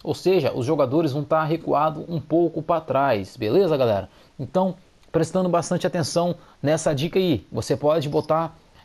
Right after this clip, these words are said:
essa formação aí, caso você esteja ganhando no final do segundo tempo. Porém, se você tiver perdendo, quando você não tiver a bola, você pode também botar três atacantes lá na frente.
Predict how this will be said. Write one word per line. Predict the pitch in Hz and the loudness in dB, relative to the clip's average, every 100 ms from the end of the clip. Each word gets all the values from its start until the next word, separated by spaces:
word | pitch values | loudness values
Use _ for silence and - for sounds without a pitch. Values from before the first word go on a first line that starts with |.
| _ | _
essa | 147 165 | 0 0
formação | 151 165 151 170 165 | -2 -2 0 0 2
aí, | 160 | 0
caso | 165 147 151 | 0 0 0
você | 139 - | -2 -2
esteja | 147 156 147 | -2 0 0
ganhando | 156 185 160 175 180 - - _ | 0 0 0 0 -2 -6 -18 _
no | 151 | -6
final | - 165 160 | -2 0 0
do | |
segundo | - 175 190 | 0 -2 -2
tempo. | 180 123 98 - | 0 -2 -4 -6
Porém, | - 240 202 | 0 2 2
se | 220 190 | -2 0
você | 180 156 | -2 0
tiver | 170 170 139 127 | -2 2 2 2
perdendo, | - 202 127 120 202 156 - - _ - | 2 0 2 0 0 -2 -4 -14 _ -2
quando | 175 185 | 0 2
você | 160 - 143 | -2 -2 -2
não | 151 | -2
tiver | - 123 123 | -4 0 0
a | |
bola, | 98 143 160 110 | 2 2 2 2
você | 117 123 | -2 -4
pode | 143 156 156 117 | -2 0 0 -4
também | 139 147 | -4 -2
botar | 143 139 156 151 | -2 -2 -2 -2
três | - 160 | -4 -4
atacantes | 165 180 175 180 165 | -2 -4 -4 -4 -2
lá | 165 | -2
na | 175 | -2
frente. | 160 170 165 - | -4 -4 -4 -6